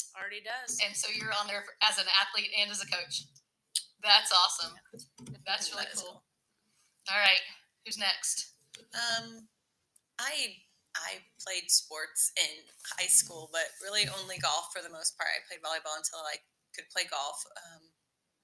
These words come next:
Speaker 3: I, I went to state a couple times, but I choke under pressure apparently, so it didn't go so well, but,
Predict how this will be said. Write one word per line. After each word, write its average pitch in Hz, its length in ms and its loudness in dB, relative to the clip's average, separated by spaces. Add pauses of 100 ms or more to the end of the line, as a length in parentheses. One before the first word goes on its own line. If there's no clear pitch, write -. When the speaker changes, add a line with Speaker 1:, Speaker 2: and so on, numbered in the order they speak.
(480)
Speaker 3:
I, 156 480 -8 (160)
I 165 160 0
went 165 140 -8
to - 100 0
state 156 200 2
a - 80 -10
couple - 200 -14
times, 156 480 -2
but 156 160 0 (480)
I - 80 -6
choke - 240 8
under 202 160 -8
pressure 226 400 2
apparently, 233 520 6
so 226 440 12
it 240 120 2
didn't 262 240 4
go 262 160 10
so 226 360 12
well, 202 320 10
but, 190 160 10